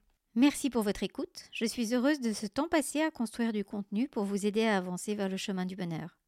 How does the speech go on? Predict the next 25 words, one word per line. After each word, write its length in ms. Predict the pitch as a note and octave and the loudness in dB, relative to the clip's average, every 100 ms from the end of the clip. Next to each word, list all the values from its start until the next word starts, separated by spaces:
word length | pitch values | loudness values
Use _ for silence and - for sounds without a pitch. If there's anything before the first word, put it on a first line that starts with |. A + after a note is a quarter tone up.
| _ - | _ -2
Pensez 320 | A3 A3 B3+ | 0 2 2
ainsi 260 | A3+ B3 | 2 2
à 60 | A3+ | 0
vous 240 | G#3 F#3+ | 0 0
abonner 320 | G3 G#3 G#3+ G4 | 0 0 0 0
à 40 | D#4 | 0
la 60 | |
chaîne 380 | - - F#3+ C#4 | 0 0 -2 -2
pour 140 | A#3 | -4
faire 180 | G#3 G3 | -2 -4
pleinement 340 | - A#3+ A#3 A3+ | 0 2 2 2
partie 380 | G3 - - | -2 -2 -6
de 80 | A#3+ | -2
la 100 | A3 | -2
communauté 520 | - G#3+ G3+ G3 G3 | 0 0 0 0 -2
libre, 360 | F3+ F3+ A3 G#3 | -4 -4 -4 -4
indépendante 580 | F3+ F3+ F#3+ F3 F#3 - | -2 -4 -6 -8 -8 -6
et 80 | F3 | -6
heureuse. 400 | E3+ D#3 - - _ _ | -6 -10 -12 -20 _ _
Merci 420 | G#3 A#3 A#3+ - A#3+ | 2 2 2 0 2
également 380 | G3 F#3 A3+ | 4 2 2
de 100 | F4 | 2
liker 360 | A3 G3 A3 B3+ | 4 4 4 2
la 100 | G#3 | 2
vidéo 400 | G3 F#3 F3+ | 0 0 0